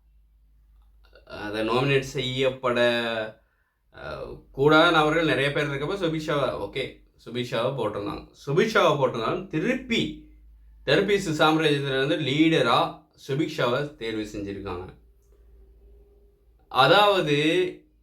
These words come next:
இது வந்து ஒரு கண் துடைப்பு கேமா, இல்ல பிக் பாஸே இந்த கேமோட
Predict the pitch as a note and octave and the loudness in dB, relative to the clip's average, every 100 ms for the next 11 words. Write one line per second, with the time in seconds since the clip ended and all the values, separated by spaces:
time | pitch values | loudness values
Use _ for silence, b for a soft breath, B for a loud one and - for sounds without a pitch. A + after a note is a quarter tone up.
0 | _ D3+ D#3+ G#3 G#3+ F#3 D#3+ D#3+ D#3 C3 | _ -8 -4 0 2 2 2 0 2 0
1 | B2 - B2+ E3+ G3+ F#3+ E3 D3 C#3 C3+ | -4 -4 0 0 -2 -2 0 0 -2 -8
2 | A2+ G#2 G#2+ G2 F2+ F#2+ G#2 G#2 _ _ | -2 -2 -2 -4 -4 -6 -10 -14 _ _
3 | - _ _ - - C3+ F#3+ F#3+ E3 E3 | -20 _ _ -20 -8 0 2 6 6 4
4 | F3 - - C3+ D#3 E3 G#3+ G3 F#3+ F#3 | 2 -4 -12 -8 -6 0 2 2 -2 -2
5 | D3 B2+ C#3 E3+ F3 E3 D#3 B2 - | -2 0 2 2 0 -2 -2 -2 -4